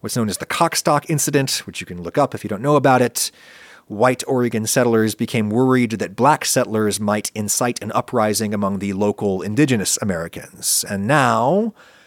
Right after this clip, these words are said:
a hundred and seventy years later, you, Wesley, live in an almost uniformly white place as a result. You didn't do that.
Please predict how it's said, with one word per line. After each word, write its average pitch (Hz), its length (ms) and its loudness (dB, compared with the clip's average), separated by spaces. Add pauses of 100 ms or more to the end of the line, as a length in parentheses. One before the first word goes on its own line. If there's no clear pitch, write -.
(220)
a - 80 -20
hundred 104 320 -6
and 101 100 -4
seventy 104 320 0
years 104 280 0
later, 185 460 8
you, 202 360 4
Wesley, 127 500 2
live 127 400 4
in 113 180 -4
an 113 120 -2
almost 127 580 2 (180)
uniformly 123 760 0
white 95 420 -2 (120)
place - 500 -4 (960)
as 98 160 -4
a 95 60 -6
result. - 320 -10 (640)
You 285 160 6
didn't 202 300 4
do 170 200 6
that. 117 380 2